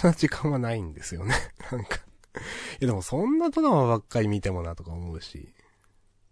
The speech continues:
うん。いや、まあ、コンテンツ多いなとは思います。本当に。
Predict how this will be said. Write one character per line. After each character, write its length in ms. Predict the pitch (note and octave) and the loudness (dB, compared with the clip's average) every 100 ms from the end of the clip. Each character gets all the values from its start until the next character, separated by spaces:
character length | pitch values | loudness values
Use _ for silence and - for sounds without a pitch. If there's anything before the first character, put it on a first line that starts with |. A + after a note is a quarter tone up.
| _ _ _ _ _ _ _ _ _ _ _ _ _ _ _ _ _ _ _ _ A2 | _ _ _ _ _ _ _ _ _ _ _ _ _ _ _ _ _ _ _ _ -12
う 60 | |
ん。 640 | G#2 G2+ F#2+ F2+ F2 G#2+ _ _ _ _ _ _ _ _ _ _ _ _ _ _ _ _ _ _ _ _ _ _ | -10 -8 -8 -8 -10 -14 _ _ _ _ _ _ _ _ _ _ _ _ _ _ _ _ _ _ _ _ _ _
い 20 | |
や、 80 | A2+ | -6
ま 320 | A2+ A2 F#2+ | -4 -4 -4
あ、 140 | - - | -10 -6
コ 120 | B2+ | -4
ン 100 | B2 | -2
テ 120 | A2 | -2
ン 80 | G2+ | -4
ツ 120 | - | -4
多 280 | G#2 A2+ A#2+ | -4 -2 -2
い 140 | A2 | -2
な 300 | G#2 A2 A#2 | -2 -2 -2
と 200 | A2 F#2 | -4 -8
は 120 | F2 E2+ | -8 -10
思 260 | E2+ F2 | -10 -12
い 80 | F2 | -10
ま 180 | F2+ F2+ | -12 -12
す。 400 | - - - - _ | -14 -18 -20 -20 _
本 160 | F2+ E2+ | -16 -16
当 120 | E2+ | -16
に。 180 | D#2 | -18